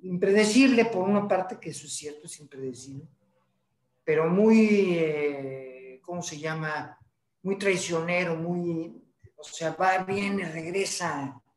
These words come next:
qué sé yo, ¿no? La palabra es otra, pero... Entonces eso se puede ir, ¿no? Es más, se puede ir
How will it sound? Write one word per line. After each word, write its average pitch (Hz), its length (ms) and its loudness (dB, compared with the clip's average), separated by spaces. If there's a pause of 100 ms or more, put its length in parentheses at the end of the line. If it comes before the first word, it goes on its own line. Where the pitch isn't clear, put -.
(400)
qué 170 120 -6
sé 165 240 -4
yo, 151 180 -2
¿no? 139 320 -4 (160)
La 180 160 -2
palabra 208 300 4
es - 160 -2
otra, 160 340 -6
pero... 123 320 -14 (1600)
Entonces 247 600 6
eso 233 240 4
se 190 160 0
puede 208 340 4
ir, 220 220 -4
¿no? 180 180 -8
Es 175 80 0
más, 190 200 0
se - 60 -8
puede 208 300 6
ir 202 460 0